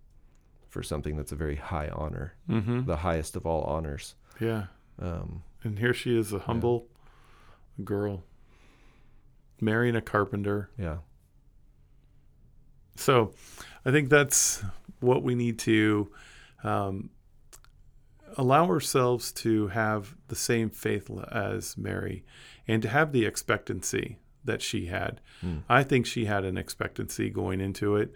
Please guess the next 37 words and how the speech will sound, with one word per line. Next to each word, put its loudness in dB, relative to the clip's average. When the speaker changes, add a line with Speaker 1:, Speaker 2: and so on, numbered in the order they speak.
Speaker 1:
Mm-hmm. -6
Speaker 2:
And 0
why 0
don't 0
we -2
ask -6
the 0
Lord -2
to -8
show 0
up -2
and -6
speak -6
to -2
us -4
in -2
our -2
life -2
Speaker 1:
Mm-hmm. -2
Speaker 2:
in 4
such 2
a 2
bold 4
voice 0
that -2
we -2
can't -6
help -4
but 0
know 2
it -2
is 0
the -4
Lord? -6
Speaker 1:
Right. -6
Speaker 2:
Yeah. -10
Speaker 1:
Yeah. -8